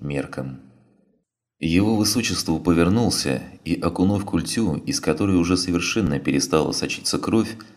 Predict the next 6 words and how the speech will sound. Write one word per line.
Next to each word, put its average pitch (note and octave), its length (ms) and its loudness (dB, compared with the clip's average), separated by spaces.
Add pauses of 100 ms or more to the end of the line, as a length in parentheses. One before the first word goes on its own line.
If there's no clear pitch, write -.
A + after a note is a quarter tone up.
(220)
в F#2 140 0
небольшую G#2 500 4
ёмкость D2 360 0
с - 80 -2
водой, C#2 440 2 (380)
стоявшую E2+ 800 2